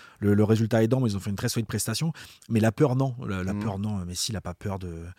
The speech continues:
Speaker 1: il a, il a, enfin, il a pas
Speaker 2: Mm.
Speaker 1: peur. En plus, j'ai, tu sais même pas, tu sais même pas s'il a, si, s'il a peur ou s'il aime quelque chose quand il joue un match. En fait, tu le regardes, il a toujours la même réaction quand il marque un but ou quand il rate une passe ou quand il se prend un but.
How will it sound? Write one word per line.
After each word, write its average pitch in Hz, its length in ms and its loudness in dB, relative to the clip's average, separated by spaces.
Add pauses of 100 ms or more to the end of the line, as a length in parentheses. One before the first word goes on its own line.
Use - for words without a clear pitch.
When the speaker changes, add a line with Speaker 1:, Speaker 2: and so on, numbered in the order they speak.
(480)
Speaker 1:
il 95 80 -4
a, 92 40 -4 (120)
il - 80 -6
a, 92 60 -6 (100)
enfin, - 180 -6
il 98 40 -2
a 92 60 -4
pas 104 100 -4
Speaker 2:
Mm. 95 60 -6
Speaker 1:
peur. 110 220 0 (120)
En 90 80 -4
plus, 101 340 -8
j'ai, 90 180 -6 (720)
tu - 100 -4
sais 113 100 2
même 107 100 4
pas, 113 120 2
tu 107 120 -2
sais - 140 0
même 113 140 2
pas 127 100 4
s'il 110 240 0
a, 104 80 2 (140)
si, - 260 -6 (220)
s'il - 220 -4
a 101 60 0
peur 131 340 2
ou 117 60 2
s'il 113 360 0
aime 123 100 4
quelque 117 260 2
chose 123 220 0
quand 110 160 -2
il 107 60 -2
joue 110 120 0
un 113 40 2
match. 123 200 2
En 104 40 -2
fait, 101 100 -4
tu 95 120 -8
le 95 40 -2
regardes, 107 460 2 (260)
il 104 60 -4
a - 20 -6
toujours 123 160 0
la 110 80 4
même 113 140 4
réaction 113 400 0
quand 113 180 -4
il 117 60 -4
marque 104 180 -4
un 110 80 -2
but 110 240 -6
ou 113 60 -6
quand 98 180 -6
il - 60 -4
rate 95 180 -4
une 104 120 -6
passe 117 260 -6
ou 113 40 -10
quand 95 160 -8
il - 40 -4
se - 60 -8
prend 104 120 -6
un 104 60 -2
but. 127 180 -6